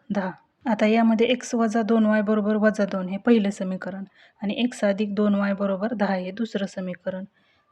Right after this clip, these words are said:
आता आपण समीकरण एक आणि दोन यांची बेरीज करू. एक्स वजा दोन वाय बरोबर वजा दोन अधिक एक्स अधिक दोन वाय बरोबर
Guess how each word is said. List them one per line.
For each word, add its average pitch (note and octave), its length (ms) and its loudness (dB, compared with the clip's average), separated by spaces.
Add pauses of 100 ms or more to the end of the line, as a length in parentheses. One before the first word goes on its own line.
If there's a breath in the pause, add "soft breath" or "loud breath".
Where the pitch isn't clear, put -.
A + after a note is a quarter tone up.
(120)
आता G#3+ 200 0
आपण G#3+ 220 0
समीकरण A3 520 0
एक G#3+ 260 0
आणि G3 180 -2
दोन G#3 220 4
यांची G3 320 -2
बेरीज A3+ 320 0
करू. - 480 -10
एक्स A#3+ 300 0
वजा A3+ 320 2
दोन A3+ 220 4
वाय A3 180 2
बरोबर G#3+ 400 0
वजा G#3 320 2
दोन A#3+ 280 2 (100)
अधिक G3+ 400 0 (180)
एक्स A3 340 -2 (440)
अधिक G3+ 360 -2
दोन G3+ 220 2
वाय G3 200 0
बरोबर F#3+ 360 -4